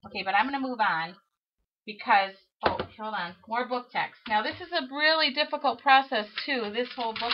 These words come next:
texting thing. Okay, I'm just tearing off the white parts.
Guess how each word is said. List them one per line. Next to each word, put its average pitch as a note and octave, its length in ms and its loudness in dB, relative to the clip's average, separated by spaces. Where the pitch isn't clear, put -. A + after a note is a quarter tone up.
texting B3+ 480 -2
thing. C4+ 380 -4
Okay, G3+ 1080 -4
I'm G3 240 -2
just B3+ 180 -12
tearing G3+ 220 0
off F3+ 160 -4
the E3 80 -8
white D#3+ 220 -4
parts. D3 320 -8